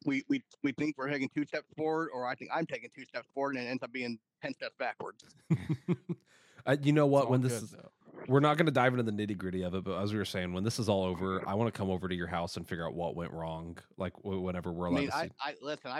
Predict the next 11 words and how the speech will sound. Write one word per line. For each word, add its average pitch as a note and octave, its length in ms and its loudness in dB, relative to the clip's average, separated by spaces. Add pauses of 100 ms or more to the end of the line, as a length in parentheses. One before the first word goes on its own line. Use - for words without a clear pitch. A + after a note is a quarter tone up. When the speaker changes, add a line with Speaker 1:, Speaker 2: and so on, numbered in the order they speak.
Speaker 1:
followed E3 380 -4
the, C#3 280 -6
the B2 260 -8 (360)
wise C#3+ 320 -4
tech D3+ 260 -6
support B2 500 -10
of A#2 240 -8 (840)
old A2+ 260 -16
Timothy B2+ 540 -4
Tyler B2 340 -4
McDaniel A#2+ 380 -6